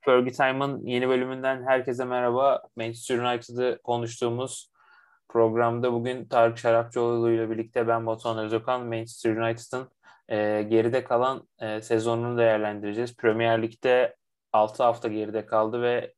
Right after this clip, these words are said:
Şampiyonlar Ligi'nde de bir maç oynandı ve yarın da United ikinci maçını oynayacak. E, geride kalan süreci ve önümüzdeki, e, fikstürü değerlendireceğiz. Tarık, hoş geldin.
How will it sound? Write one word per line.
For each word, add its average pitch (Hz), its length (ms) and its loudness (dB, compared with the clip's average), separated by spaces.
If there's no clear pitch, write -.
Şampiyonlar 113 640 -2
Ligi'nde 110 360 -4
de 127 340 -2
bir 117 460 -6
maç 110 220 -2
oynandı 107 420 -2
ve 123 80 4
yarın 110 400 4
da 110 40 0
United 110 440 -4
ikinci 117 320 -4
maçını 110 320 -2
oynayacak. 104 480 -2
E, 107 400 0
geride 135 340 2
kalan 127 300 2
süreci 127 460 -4
ve 131 300 0
önümüzdeki, 120 960 -4
e, 107 760 -4
fikstürü 117 420 -2
değerlendireceğiz. 110 720 2
Tarık, 117 280 2
hoş 123 180 -2
geldin. 117 240 2